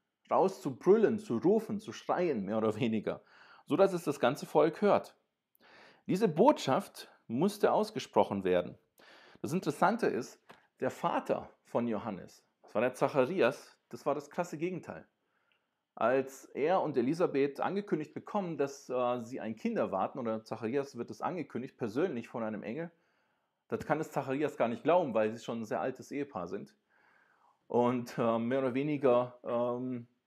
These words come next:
sagt Gott ihm dann: "Okay, du wirst jetzt schweigen." <laughs> Neun Monate ungefähr hat Zacharias geschrieben und immer nur alles,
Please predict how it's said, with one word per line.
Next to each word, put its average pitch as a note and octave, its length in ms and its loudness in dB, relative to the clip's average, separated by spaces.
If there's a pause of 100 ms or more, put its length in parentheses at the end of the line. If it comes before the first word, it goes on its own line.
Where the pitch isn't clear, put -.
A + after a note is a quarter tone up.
sagt C3+ 280 -4
Gott C#3 180 4
ihm C#3 160 -2
dann: B2 280 4
"Okay, A#2+ 320 0
du B2 120 -8
wirst C#3+ 200 -4
jetzt C3+ 120 -10
schweigen." C3 500 -4 (120)
<laughs> - 280 -16
Neun D3 280 -2
Monate F3+ 400 0
ungefähr B2+ 320 -2
hat C#3 100 -6
Zacharias C#3 480 -4
geschrieben E3 460 -8
und C3 140 -6
immer E3 120 -6
nur D#3 120 -4
alles, C#3 300 -4